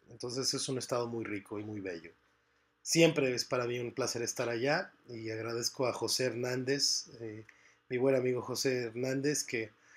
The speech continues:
no nos conocíamos, pero me invitó a dar un taller allá en Tapachula y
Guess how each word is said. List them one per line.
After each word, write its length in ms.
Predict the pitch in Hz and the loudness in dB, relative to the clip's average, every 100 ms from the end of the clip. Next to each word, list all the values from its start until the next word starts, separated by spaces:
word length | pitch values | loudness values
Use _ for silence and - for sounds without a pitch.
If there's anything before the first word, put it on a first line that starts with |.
| - - | -20 -2
no 120 | 139 | 4
nos 160 | 165 170 | 4 4
conocíamos, 600 | 160 147 143 175 190 196 | 4 4 4 2 2 0
pero 400 | - 131 123 113 - | 0 0 0 -4 -6
me 140 | 123 127 | 0 2
invitó 300 | 127 127 143 | 2 6 8
a 80 | 143 | 10
dar 200 | 143 143 | 10 10
un 260 | 147 143 | 8 6
taller 460 | 143 123 131 139 - | 4 4 6 6 4
allá 240 | 123 127 | -2 -2
en 100 | 131 | -2
Tapachula 680 | - - 127 160 160 208 - _ _ _ _ _ _ - | -4 -6 -2 2 2 2 -4 _ _ _ _ _ _ -8
y 320 | 113 117 117 | -4 -2 -4